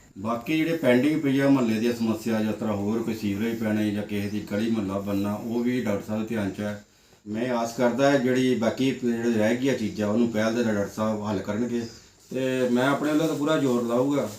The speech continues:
ਬਾਕੀ ਅੱਗੋਂ ਮੁਹੱਲੇ ਵਾਸੀਆਂ ਦਾ ਸਾਥ ਵੀ ਚਾਹੀਦਾ, ਜਿਨ੍ਹਾਂ ਨੇ ਇੱਕ ਵਾਰ ਤੇ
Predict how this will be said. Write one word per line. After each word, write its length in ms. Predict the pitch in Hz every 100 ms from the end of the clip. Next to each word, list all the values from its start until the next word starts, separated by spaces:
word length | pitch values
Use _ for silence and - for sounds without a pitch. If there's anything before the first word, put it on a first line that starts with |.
| - 113
ਬਾਕੀ 320 | 123 120 139
ਅੱਗੋਂ 460 | 127 120 131 127 117 - - - 113 107
ਮੁਹੱਲੇ 240 | 120 113
ਵਾਸੀਆਂ 320 | 110 104 127 127
ਦਾ 60 |
ਸਾਥ 260 | 120 107 110
ਵੀ 80 | 127
ਚਾਹੀਦਾ, 380 | 120 120 123 104
ਜਿਨ੍ਹਾਂ 320 | 101 113 117
ਨੇ 100 | 117 117
ਇੱਕ 140 | 120
ਵਾਰ 140 | 139
ਤੇ 460 | 135 139 135 131 123